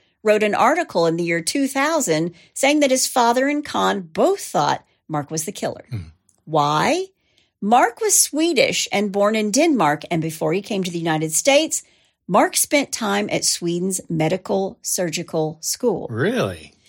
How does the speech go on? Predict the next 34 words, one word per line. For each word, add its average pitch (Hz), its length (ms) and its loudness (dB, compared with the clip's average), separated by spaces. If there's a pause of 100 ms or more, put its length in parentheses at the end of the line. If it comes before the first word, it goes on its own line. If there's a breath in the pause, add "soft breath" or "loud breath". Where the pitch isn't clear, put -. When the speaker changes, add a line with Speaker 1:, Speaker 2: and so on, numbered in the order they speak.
(180 soft breath)
Speaker 1:
So 285 220 4
Elizabeth's 427 500 4
body 302 400 4
is 240 120 4
cut - 220 0
in 226 100 -6
half 330 380 2
with 202 160 -6
precision, 196 680 0
Speaker 2:
Sure. - 180 -6
Speaker 1:
the - 80 2
precision 208 480 0
of 277 100 0
somebody 196 380 2
who's 240 220 -2
dissected 190 640 0
a 220 80 2
human 202 340 -2
body 370 320 -2
before. - 420 -8
Speaker 2:
Right. 135 260 -8 (480)
Speaker 1:
And 262 200 4
these 403 280 4
two 427 200 2
cops, 262 480 4
Williams 269 560 4
and 208 180 -4
Keller, 208 420 0
said 160 480 0
that 196 160 2
Mark 269 380 0
threw 190 360 0
all 208 180 2
these 202 280 0